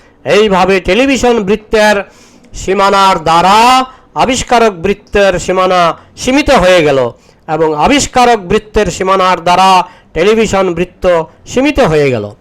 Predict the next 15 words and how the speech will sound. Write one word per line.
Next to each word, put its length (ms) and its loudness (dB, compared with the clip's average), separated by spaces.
তো 60 -6
এইভাবে 400 0
আপনারা 340 0
আল্লাহকে 400 -2
সীমিত 300 -4
করে 240 0
দিচ্ছেন। 500 -4
আল্লাহ 300 0
নাকি 280 -2
তার 200 -2
সৃষ্টির 500 -4
ভিতরে 260 -4
ঢুকতে 340 -2
পারে 220 -6
না। 200 -10